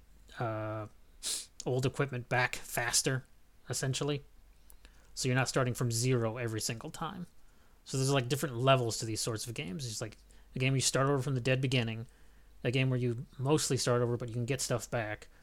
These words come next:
or a game where you go back five minutes and not even big a deal.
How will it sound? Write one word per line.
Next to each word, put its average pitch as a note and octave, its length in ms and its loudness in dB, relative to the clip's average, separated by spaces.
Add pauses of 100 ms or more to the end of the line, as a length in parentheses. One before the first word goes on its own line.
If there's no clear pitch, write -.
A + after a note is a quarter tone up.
(180)
or B2 160 0
a B2 60 2
game A#2+ 260 2
where A#2+ 120 2
you A#2 120 0
go C3 140 2
back A#2+ 240 2
five A#2+ 360 0
minutes A2+ 280 -2
and A#2 80 -2
not A2+ 80 -2
even G#2+ 140 -4
big G#2+ 140 -6
a - 20 -8
deal. C#3 260 -8